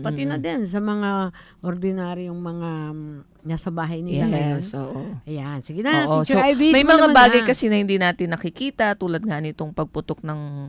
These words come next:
Speaker 1: bulkan. Yung
Speaker 2: Mm.
Speaker 1: sa ilalim niya.
Speaker 2: Sa loob.
Speaker 1: Oo.
Speaker 2: Mm-mm.
Speaker 1: Yung sa labas, walang problema. Nakikita
Speaker 2: Mm-mm.
Speaker 1: natin yan. At yun ang pinag-aaralan ng mga volcanologists at iba pang mga scientist,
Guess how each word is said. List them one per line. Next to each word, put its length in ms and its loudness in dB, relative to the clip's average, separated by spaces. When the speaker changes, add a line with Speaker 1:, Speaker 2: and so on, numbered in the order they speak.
Speaker 1:
bulkan. 640 -4
Yung 240 0
Speaker 2:
Mm. 60 -4
Speaker 1:
sa 100 -2
ilalim 400 -2
niya. 240 -8
Speaker 2:
Sa 160 -2
loob. 400 4
Speaker 1:
Oo. 300 4
Speaker 2:
Mm-mm. 240 -10
Speaker 1:
Yung 140 -6
sa 100 2
labas, 320 -2
walang 240 -4
problema. 400 -8
Nakikita 480 -6
Speaker 2:
Mm-mm. 80 -4
Speaker 1:
natin 260 -8
yan. 100 -12
At 160 -2
yun 160 0
ang 80 -12
pinag-aaralan 640 -2
ng 100 -4
mga 220 -2
volcanologists 840 2
at 160 -4
iba 160 -2
pang 160 -6
mga 480 -4
scientist, 720 -2